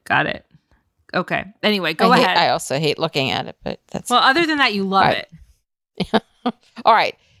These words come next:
Speaker 2: This is called New Vegan. That's N U Vegan, uh, where compassion meets nutrition. And you can find them at I love new vegan dot com.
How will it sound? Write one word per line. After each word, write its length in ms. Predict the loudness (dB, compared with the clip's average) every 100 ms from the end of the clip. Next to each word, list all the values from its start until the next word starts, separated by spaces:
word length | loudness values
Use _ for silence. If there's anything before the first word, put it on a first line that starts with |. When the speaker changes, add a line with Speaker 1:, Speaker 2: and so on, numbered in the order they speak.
| _
Speaker 2:
This 200 | -4 -2
is 140 | -2 0
called 260 | 2 2
New 420 | 2 0 0 0 -2
Vegan. 380 | -4 -2 -2
That's 240 | 0 -2 -2
N 260 | 0 2 2
U 420 | 0 0 0 -2 -10 -6
Vegan, 640 | 0 0 0 -2 -4 -14 _ -20 -20 _ -4
uh, 180 | 0 2
where 160 | 2 -2
compassion 800 | -2 -6 0 0 0 -2 -4 -2
meets 300 | -4 -4 -4
nutrition. 720 | -4 -4 -2 0 0 -2 -4 -18 -20 _ -4
And 140 | 0 0
you 80 | 0
can 180 | -2
find 360 | 0 0 0 0
them 240 | -2 -2 -2
at 520 | 0 2 0 -2 -6 _ _
I 440 | 0 2 2 2 -2
love 500 | -4 2 2 2 -2
new 260 | -2 0 -2
vegan 460 | -2 -4 -2 -2
dot 220 | 0 0 -2 -4
com. 380 | -2 -2 -4